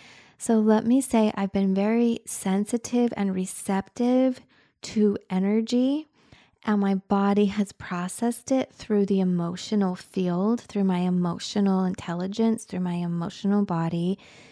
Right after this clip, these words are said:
especially my heart chakra. And then I've been utilizing my clair gift of clairvoyance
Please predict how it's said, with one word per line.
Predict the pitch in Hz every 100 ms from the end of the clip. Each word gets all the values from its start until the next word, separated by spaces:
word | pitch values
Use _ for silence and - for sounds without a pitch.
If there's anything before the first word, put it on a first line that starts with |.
| _
especially | - 190 190 - 214
my | 220
heart | 226 185 165
chakra. | - 185 175 - 180 185 - - - _ _ _
And | 196 202
then | 202
I've | 196 190
been | 196 190
utilizing | 214 247 247 214 202 202 202 196 190
my | 185 180 185
clair | - 202 202
gift | 202 185 185 -
of | 190 185
clairvoyance | - 185 180 185 180 185 208 240 262 - -